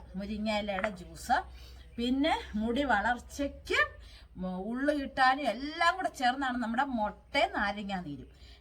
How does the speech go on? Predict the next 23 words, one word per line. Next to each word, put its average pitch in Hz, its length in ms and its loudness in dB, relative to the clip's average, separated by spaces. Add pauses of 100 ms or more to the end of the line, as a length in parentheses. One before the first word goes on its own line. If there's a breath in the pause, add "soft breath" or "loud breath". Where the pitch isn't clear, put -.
(120)
ഏ, - 20 6 (540 loud breath)
അത് 247 180 2 (220)
ഇപ്പം 311 260 4 (240)
ഒരു 349 160 4
ദിവസം 262 380 2
നമ്മുടെ 226 280 -2
ഈ - 80 -8
മുട്ടയില്ല, 180 580 -4 (880 soft breath)
അയ്യോ 208 240 -4 (260)
ഈ 214 40 -6 (100)
ആഴ്ച 190 220 -2 (140)
മുട്ട 151 220 -10 (140)
നമ്മൾ 180 200 -6 (160)
തേച്ചില്ലല്ലോ, 180 680 -6 (180)
ഇനി 190 140 -10 (100)
കട, 170 160 0 (140)
ചിലവർക്കൊക്കെ 208 640 0
കടയിലൊക്കെ 202 540 -2
ദൂരെയൊക്കെ 202 500 -6
പോണ്ടേ, 208 300 0 (680 loud breath)
അപ്പൊ 214 160 2 (140)
അവർ 247 160 4 (120)
വിചാരിക്കും, 185 460 -2